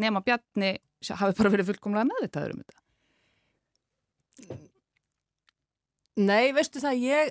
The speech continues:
Speaker 2: ætla nú að segja dómsmálaráðherra það til hrós að hann veður þó í verkin.
Speaker 1: Mm.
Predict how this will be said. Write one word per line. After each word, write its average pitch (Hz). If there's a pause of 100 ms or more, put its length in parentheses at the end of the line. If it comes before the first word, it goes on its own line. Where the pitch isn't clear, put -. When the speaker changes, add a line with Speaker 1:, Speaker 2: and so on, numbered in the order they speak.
Speaker 2:
ætla 277
nú 269
að 269
segja 294 (680)
dómsmálaráðherra 285
það 269
til 269
hrós 156 (1080)
að 208
hann 269
veður 320
þó 277
í 254
verkin. 139
Speaker 1:
Mm. 214